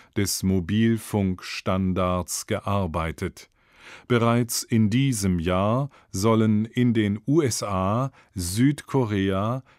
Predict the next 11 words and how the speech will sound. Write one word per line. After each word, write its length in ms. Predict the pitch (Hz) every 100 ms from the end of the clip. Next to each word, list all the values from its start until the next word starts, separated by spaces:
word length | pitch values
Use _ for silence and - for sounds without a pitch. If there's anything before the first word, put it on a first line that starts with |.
| -
Japan 960 | 92 98 98 98 - 113 117 127 139
und 340 | - 139 165 -
China 960 | - - 147 139 107 90 90 110 143 - _ _ _ _ -
kommerzielle 1120 | 135 131 123 120 - - 117 131 151 156 160
fünf 720 | - - 127 139 139 - -
G 320 | 113 107 104
Netze 760 | 92 87 - - - 98 104 104 - -
an 320 | 101 104 101
den 260 | 104 107 110
Start 580 | - - 95 92 - -
gehen, 460 | 104 107 131 175